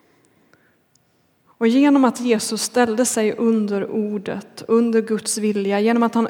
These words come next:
ödmjukade sig, så fick han djävulen på flykt. Står i Matteus evangeliet att djävulen då lämnade Jesus. Och den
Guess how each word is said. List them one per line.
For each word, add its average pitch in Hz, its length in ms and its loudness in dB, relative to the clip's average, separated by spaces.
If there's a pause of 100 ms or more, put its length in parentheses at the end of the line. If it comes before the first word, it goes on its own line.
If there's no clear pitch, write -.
ödmjukade 220 1000 0
sig, 196 320 -6
så 208 160 -8
fick 208 320 -8
han 196 280 -4
djävulen 208 720 -4
på 202 180 -12
flykt. - 840 -16 (520)
Står 220 320 -4
i - 20 -4
Matteus 202 540 -6
evangeliet 202 720 -8
att - 180 -16
djävulen 202 500 -4
då 190 260 -8
lämnade 208 640 -6
Jesus. - 880 -12 (2250)
Och 240 140 2
den 285 200 4